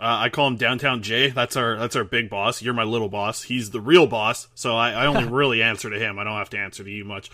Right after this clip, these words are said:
Speaker 1: But yeah, super excited to, to see what happens here. And, uh,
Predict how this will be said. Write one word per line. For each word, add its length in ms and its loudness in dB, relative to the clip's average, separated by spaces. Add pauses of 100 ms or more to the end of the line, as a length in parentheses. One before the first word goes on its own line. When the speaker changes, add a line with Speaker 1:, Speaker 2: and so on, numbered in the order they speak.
(240)
Speaker 1:
But 220 6
yeah, 160 6
super 280 8
excited 440 6
to, 320 6
to 140 -2
see 200 -2
what 140 4
happens 380 2
here. 280 0
And, 280 -2
uh, 300 0